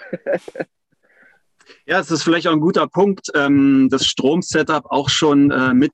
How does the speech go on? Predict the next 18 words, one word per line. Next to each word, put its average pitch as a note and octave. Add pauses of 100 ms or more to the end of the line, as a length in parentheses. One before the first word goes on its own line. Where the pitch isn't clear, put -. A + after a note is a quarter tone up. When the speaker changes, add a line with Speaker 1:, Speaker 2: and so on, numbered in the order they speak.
(120)
Speaker 2:
in C3+
die B2
Van-Ausbauplanung C3+
mit A#2
einzunehmen. G#2+ (100)
Wenn B2+
man G3
auf E3+
A D3
G C#3
M D3+
ist, G3
weil C3
man C#3
kein C3+
Lithium C#3
haben C3
möchte, E3+